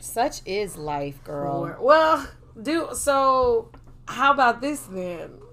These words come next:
Speaker 2: Okay, don't, don't bang his dad. Just keep the dog. Let's live in Layla, Layla, La La Land, La La Land.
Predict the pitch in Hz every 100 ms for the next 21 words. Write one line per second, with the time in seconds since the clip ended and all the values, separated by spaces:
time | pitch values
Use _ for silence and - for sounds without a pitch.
0 | - 196 196 208 196 247 359 - 196 196
1 | 208 240 240 - - - - 180 175 190
2 | 190 196 190 220 190 190 185 185 196 233
3 | - - 185 185 190 185 - - 226 214
4 | 240 220 196 190 190 196 247 - - -
5 | - 214 208 220 208 214 208 220 226 220
6 | 208 202 214 226 - 233 240 247 233 220
7 | 220 233 233 214 208 208 208 240 240 269
8 | 240 240 247 220 214 208 202 214 233 330